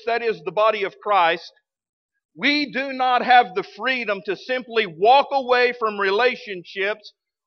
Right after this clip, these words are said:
when something goes wrong. In fact, if you really <laughs> want to know the whole story, God places us sometimes in those relationships with some pretty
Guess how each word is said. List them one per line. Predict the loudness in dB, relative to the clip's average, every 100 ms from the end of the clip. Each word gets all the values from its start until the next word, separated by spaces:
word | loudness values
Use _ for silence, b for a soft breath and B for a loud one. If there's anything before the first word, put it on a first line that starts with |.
| -12
when | -12
something | -2 0 0 -2 -2
goes | 0 0 0
wrong. | 0 2 0 -6 _ _ _ _ _ _ _ _ _ _ _ _ _ _ _ _ _ _ _
In | -8 0
fact, | 4 6 6 2 -6 _ _ _ _ _ _ _ _ _
if | -14
you | -6
really | -2 0
<laughs> | -2
want | -4 -6
to | -8
know | -2 -2 -2 b b b b 2
the | 4
whole | 4
story, | 2 -4 -2 0 0
God | 2 2 2 0
places | 0 2 -2 -6
us | -4 -2
sometimes | -4 -4 -2 -2 -4
in | -4
those | -4 -2
relationships | -4 -2 -2 -6 -10 -8 -8 -10 _ _ _
with | -2
some | -2 -6
pretty | -6 -8 -8